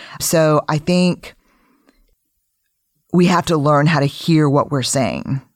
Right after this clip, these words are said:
And I think that's why people say meditation is life-changing. Because it's not just, "Oh, I'm gonna get quiet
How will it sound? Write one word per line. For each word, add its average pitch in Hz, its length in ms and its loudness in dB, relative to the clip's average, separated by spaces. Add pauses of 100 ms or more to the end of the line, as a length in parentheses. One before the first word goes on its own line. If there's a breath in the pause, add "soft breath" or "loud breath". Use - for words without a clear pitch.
(160)
And 156 100 -2
I 151 80 2
think 185 200 0
that's 196 180 -4
why 190 100 -2
people 190 240 -2
say 185 160 0
meditation 180 580 0
is 170 120 0
life-changing. 156 720 -4 (1120 loud breath)
Because 165 240 2
it's 170 200 0
not 202 360 2
just, 151 560 0
"Oh, 170 140 2
I'm 156 160 2
gonna 185 140 0
get 147 180 -2
quiet 139 680 -2